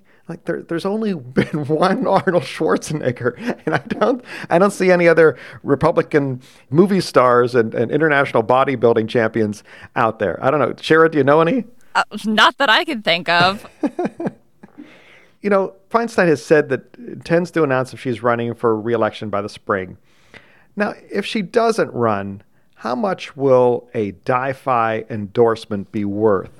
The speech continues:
Speaker 2: <sighs> I don't know. I am really curious to see, because obviously she, she has been so well respected in California and especially in the Bay Area for decades. And so normally I would say yes, like, her endorsement matters a great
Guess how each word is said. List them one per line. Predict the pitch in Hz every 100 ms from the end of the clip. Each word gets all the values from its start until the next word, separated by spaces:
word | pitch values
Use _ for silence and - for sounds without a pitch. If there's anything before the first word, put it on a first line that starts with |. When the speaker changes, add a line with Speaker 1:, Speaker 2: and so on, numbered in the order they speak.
| -
Speaker 2:
<sighs> | - - - - - -
I | -
don't | 392 523 349
know. | 294 226 -
I | 202
am | 269 277
really | 233 233 247
curious | 233 - 208 185 180 170 202 -
to | -
see, | 190 - - 185 180 151 - - _ _
because | 214 294 -
obviously | 226 269 254 240 - 202 180
she, | - 233 190 -
she | - 233
has | 240 247 247
been | 233 240
so | - 190 185
well | 190 175 170 165
respected | 175 - 160 - - 175 170 170 - - -
in | 202
California | - 175 175 - 330 262 226
and | 190 - 180
especially | - 196 - 190
in | 170
the | 180
Bay | 165 156
Area | 160 165 165 160 -
for | - 254 262
decades. | 220 226 233 180 82 - 76 - - - - _ _ -
And | 196 202
so | - 196 180 -
normally | 185 190 185 214 196
I | 185
would | 180
say | -
yes, | 180 170 196 - -
like, | 151 127
her | - - 190
endorsement | 202 180 170 - 185 160
matters | - 165 160 156 165 170
a |
great | 165 170 175 -